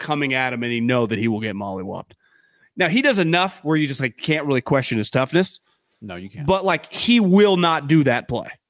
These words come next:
Speaker 1: Like, when it's clear, like, I gotta step in, but I'm gonna get hit, but I can kind of avoid it back, you know, back step it. But here's the problem. You're not Aaron Rodgers' arm. So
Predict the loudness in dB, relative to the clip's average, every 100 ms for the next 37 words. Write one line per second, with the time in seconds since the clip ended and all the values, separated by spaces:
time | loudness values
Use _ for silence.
0 | _ -2 -2 2 2 2 -2 -8 -4 0
1 | 2 4 2 0 -2 0 0 0 0 2
2 | 0 0 0 0 -2 -2 -2 -2 -2 -4
3 | -8 _ -4 -2 -2 -6 -4 -2 -2 0
4 | 2 4 2 2 0 -2 -10 _ _ _
5 | -20 _ -2 0 0 -4 _ _ _ _
6 | _ _ -4 -4 -4 -4 -2 0 -2 -6
7 | _ _ 4 4 4 2 2 0 -2 -14
8 | _ _ 2 4 2 0 0 2 4 2
9 | 2 0 2 2 2 -2 -10 _ _ 0
10 | 0